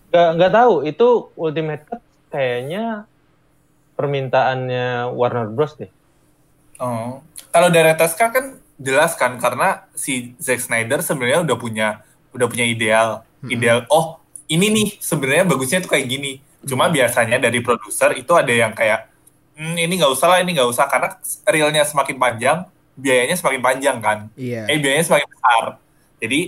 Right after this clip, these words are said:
Speaker 2: harus ada yang dipotong demi budget gitu sebenarnya.
Speaker 3: Oh.
Speaker 2: Makanya, eh,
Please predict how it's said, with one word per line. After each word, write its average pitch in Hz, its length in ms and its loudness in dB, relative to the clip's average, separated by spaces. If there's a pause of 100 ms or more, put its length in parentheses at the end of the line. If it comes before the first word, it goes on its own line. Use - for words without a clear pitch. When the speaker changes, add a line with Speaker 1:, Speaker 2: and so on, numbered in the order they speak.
Speaker 2:
harus 127 320 -2
ada 127 200 -2
yang 120 160 0
dipotong 120 460 -2
demi 123 220 -8
budget 113 500 -4 (600)
gitu 117 260 -8
sebenarnya. 107 600 -6 (160)
Speaker 3:
Oh. 131 160 -12
Speaker 2:
Makanya, 123 520 -2 (220)
eh, 113 400 2